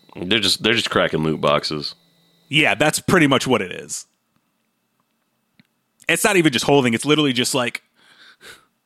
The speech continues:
Speaker 2: they're trying to, like, the, the, whatever's current, they're trying to find all whatever, whatever value the cards are and then just get rid of whatever is the lesser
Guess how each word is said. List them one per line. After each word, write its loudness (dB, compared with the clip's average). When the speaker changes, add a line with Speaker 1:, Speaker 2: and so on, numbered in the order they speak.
Speaker 2:
they're 2
trying 2
to, 2
like, 0
the, 0
the, -2
whatever's 2
current, 4
they're 0
trying 2
to 0
find 2
all 4
whatever, 4
whatever 2
value 2
the -2
cards 0
are 6
and 4
then -2
just -6
get -6
rid 0
of -2
whatever -2
is -8
the -12
lesser -4